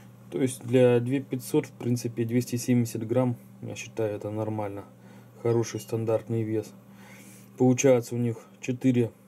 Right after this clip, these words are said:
шариковых подшипника, один роликовый. Ну, в-, вот самое основное —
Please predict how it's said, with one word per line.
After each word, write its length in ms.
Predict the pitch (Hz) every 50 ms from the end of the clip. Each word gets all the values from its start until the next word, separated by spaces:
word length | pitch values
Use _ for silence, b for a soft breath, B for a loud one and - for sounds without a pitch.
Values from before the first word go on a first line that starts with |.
| - - - -
шариковых 520 | - 156 160 160 151 - 151 143 127 -
подшипника, 680 | - 135 123 - - 135 127 - 131 120 123 123 117 - - - - -
один 420 | 110 107 107 117 131 131 127 120 - - - B B B B B B B B B B B B -
роликовый. 680 | 113 120 120 113 107 107 107 - - 107 104 101 101 - - - - - - - - -
Ну, 220 | 165 147 131 120
в-, 140 | - - - - - -
вот 240 | 127 135 123 123
самое 360 | - - 131 127 120 120 120 120
основное — 580 | - 131 123 123 131 139 143 131 120 113 107